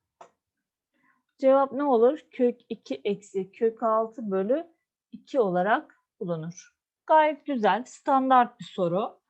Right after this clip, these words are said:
Yani yapmanız gereken bir soru. Geçelim başka sorulara gençler. Evet. Şeklimizde dik yamuk var ki C ve B'ye dik işaretleri konulmuş.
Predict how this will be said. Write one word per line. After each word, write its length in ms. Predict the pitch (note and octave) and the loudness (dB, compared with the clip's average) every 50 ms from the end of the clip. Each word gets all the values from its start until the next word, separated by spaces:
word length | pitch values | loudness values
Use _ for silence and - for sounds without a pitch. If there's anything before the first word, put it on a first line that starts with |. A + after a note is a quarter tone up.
| _ _ _ _ _ _ _ _ _ - | _ _ _ _ _ _ _ _ _ -2
Yani 300 | - G3+ G3+ G3+ G#3+ B3+ | 0 2 2 2 2 0
yapmanız 520 | C#4+ B3+ A3+ - A3 A#3 A#3+ A#3+ A#3+ A3+ G#3 | 0 0 -2 -2 -2 0 0 0 0 -2 -2
gereken 500 | G3+ F#3 E3+ F3 F3 - F#3 F3 E3 E3 | -2 -2 -2 -4 -6 -6 -6 -6 -6 -6
bir 80 | D#3+ | -10
soru. 500 | _ - F#3+ F3 F3 A3+ D4 G#4+ - _ _ _ _ _ _ _ _ _ _ _ _ | _ -6 -4 -4 -2 -4 -6 -8 -10 _ _ _ _ _ _ _ _ _ _ _ _
Geçelim 420 | - D#4 D#4 - E4+ D#4 D4+ C#4 B3+ | -6 -6 -4 -4 -4 -6 -4 -2 -2
başka 300 | A3+ G#3+ G3+ - - F#3+ | -2 -2 -2 -8 -14 -16
sorulara 420 | - - F#3+ F3 F3 F3 F3 F3 | -10 -8 -4 -2 -2 0 0 -2
gençler. 680 | E3 D#3 E3+ E3+ E3 - - A3+ A#3+ C#4+ F4+ - - _ _ _ _ _ _ _ _ _ _ _ _ _ _ _ _ _ _ _ _ _ _ _ _ _ _ _ _ _ _ _ _ _ _ _ _ _ _ _ _ _ _ _ _ _ _ _ - _ _ _ _ _ _ _ _ _ _ | -2 -2 -4 -4 -6 -6 -2 0 0 0 0 -4 -14 _ _ _ _ _ _ _ _ _ _ _ _ _ _ _ _ _ _ _ _ _ _ _ _ _ _ _ _ _ _ _ _ _ _ _ _ _ _ _ _ _ _ _ _ _ _ _ -20 _ _ _ _ _ _ _ _ _ _
Evet. 500 | - E4+ C4+ F#3+ E3+ - _ _ - _ _ _ _ _ _ _ _ _ - - _ _ - _ | -4 -2 -2 -2 -4 -8 _ _ -20 _ _ _ _ _ _ _ _ _ -20 -20 _ _ -20 _
Şeklimizde 920 | - - - - F#4+ F#4 F4+ - - F#4+ F#4 F#4 F4+ C#4+ B3 C#4+ G#4 G#4+ - | -14 -6 -2 0 0 0 0 -4 -8 -6 -6 -4 -4 -2 0 0 0 2 4
dik 240 | F#4 E4+ F4 - B3+ | 2 2 2 4 2
yamuk 400 | A#3+ G3 F3 E3+ F3 F3 - G3 | 2 2 2 -2 -6 -4 0 2
var 240 | F#3+ - - G4 - _ _ | 4 4 4 2 -2 _ _
ki 440 | - - D4 C4+ C4 B3 - - _ - E3+ G3+ F#3+ | -10 -4 -2 -2 -2 -2 -6 -10 _ -10 -6 -6 0
C 360 | F#3 A#3+ C4 B3+ B3+ B3+ A3 | 4 6 8 8 8 8 6
ve 260 | G#3+ G3+ F#3+ F3 E3+ | 4 2 2 0 0
B'ye 500 | G#3 G#3 G3+ F#3+ G3 G#3+ B3 D4 C#4 A#3+ | 2 2 4 4 4 4 2 2 0 -6
dik 120 | B3 - | -10 -10
işaretleri 640 | - - - A3+ G3 G3 F3 F3+ F#3 G3+ G3+ G3 G3 | -8 -4 0 0 2 2 0 -2 -4 -4 -4 -6 -6
konulmuş. 720 | - - A3 G#3 F3+ E3+ E3 F3 G3+ C#4+ G4+ - - - | -8 -8 -6 -4 -4 -4 -6 -6 -8 -10 -12 -14 -18 -20